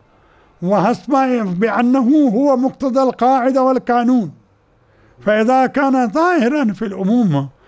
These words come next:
فلا يعقل أن تكون الحجية بثبوتها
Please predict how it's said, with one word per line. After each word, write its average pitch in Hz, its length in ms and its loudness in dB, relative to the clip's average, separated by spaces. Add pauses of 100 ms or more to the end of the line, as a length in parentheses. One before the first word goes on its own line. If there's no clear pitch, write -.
(180)
فلا 190 560 0
يعقل 180 800 -2 (400)
أن 180 260 -2 (120)
تكون 180 600 -2
الحجية 156 1000 -2 (1200)
بثبوتها 180 1080 -2